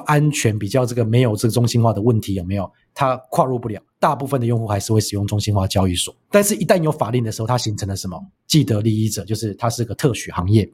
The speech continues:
OK，那它特许行业就是说，你只有部分的人可以做，那这部分又要受这个政府的监管。OK，所以就会有大量大量的资源再继续投入野蛮生长，所以你会看到去中心化交易所会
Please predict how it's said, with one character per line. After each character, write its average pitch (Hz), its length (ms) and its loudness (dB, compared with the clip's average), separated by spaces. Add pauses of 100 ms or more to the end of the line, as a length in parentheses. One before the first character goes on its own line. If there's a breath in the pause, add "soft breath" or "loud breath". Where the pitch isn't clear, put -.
(200)
OK， 131 180 4
那 165 120 2
它 165 140 -2
特 202 160 4
许 - 120 0
行 123 120 0
业 131 80 0
就 131 60 2
是 123 40 2
说， 135 160 2 (140 loud breath)
你 135 80 2
只 143 140 2
有 151 200 4 (200 loud breath)
部 214 180 6
分 170 180 4
的 123 100 -2
人 107 140 -2
可 123 80 -4
以 101 80 -2
做， 101 280 -4
那 139 80 4
这 143 100 2
部 175 100 -2
分 131 200 2
又 120 120 2
要 123 80 4
受 123 160 -2
这 117 100 -6
个 113 60 -4
政 113 180 0
府 95 80 -10
的 92 60 -10
监 110 220 4
管。 107 160 0 (300)
OK， 120 160 2
所 131 140 2
以 117 60 2
就 139 120 2
会 127 140 4
有 107 160 -6 (260)
大 127 220 -2
量 123 220 -4
大 127 120 0
量 120 140 -4
的 104 80 -6
资 - 180 -6
源 95 220 -6 (400)
再 135 260 0 (120)
继 151 180 4
续 127 160 0
投 104 180 0
入 120 120 6
野 107 120 0
蛮 95 180 0
生 110 180 4
长， 98 180 0 (340)
所 160 140 4
以 135 40 0
你 113 100 -2
会 135 80 4
看 139 200 -2
到 127 200 -4
去 - 160 2
中 120 160 2
心 113 100 2
化 110 80 4
交 104 180 2
易 104 40 -2
所 95 100 -8
会 104 160 0